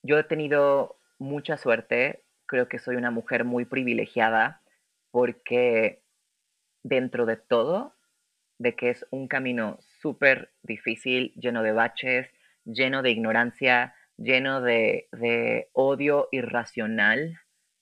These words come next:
tanto de otras personas como de,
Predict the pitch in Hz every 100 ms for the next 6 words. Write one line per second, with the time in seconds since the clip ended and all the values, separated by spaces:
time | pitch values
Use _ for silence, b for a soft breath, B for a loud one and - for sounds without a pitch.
0 | _ _ _ _ _ - 127 139 131 143
1 | 214 220 127 113 135 139 160 180 - 120
2 | 117 110 113 110 107 110